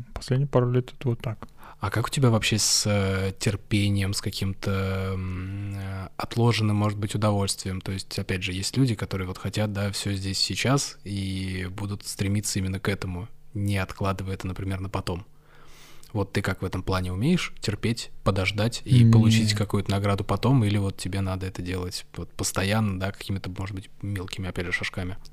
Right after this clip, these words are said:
Speaker 1: Вообще, да-, дальние сроки у меня как-то размываются, и если мне скажут, что вот, давай-ка ты займешься вот этим проектом, и он закончится через пару лет, а, и тогда тебе заплатят,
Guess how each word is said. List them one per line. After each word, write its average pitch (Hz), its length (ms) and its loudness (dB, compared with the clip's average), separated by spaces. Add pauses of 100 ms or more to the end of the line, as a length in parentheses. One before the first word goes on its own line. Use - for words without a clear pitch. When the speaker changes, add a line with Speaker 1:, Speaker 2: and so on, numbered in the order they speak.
(120)
Speaker 1:
Вообще, 165 340 6
да-, 131 180 8
дальние 123 560 8
сроки 120 400 2
у 113 60 4
меня 113 360 6
как-то 110 560 -2
размываются, 113 840 4
и 151 140 -2
если 117 340 2
мне 113 180 2
скажут, 110 380 0
что - 240 -4
вот, 113 300 -2 (840)
давай-ка 117 440 2
ты - 100 0
займешься 113 500 4
вот 117 140 0
этим 113 220 0
проектом, 113 640 0 (260)
и 120 60 2
он 110 180 6
закончится 117 640 2
через - 300 0
пару 110 300 0
лет, 113 340 -2 (1600)
а, 110 300 4
и 120 100 2
тогда 113 340 4
тебе 117 260 2
заплатят, 123 500 2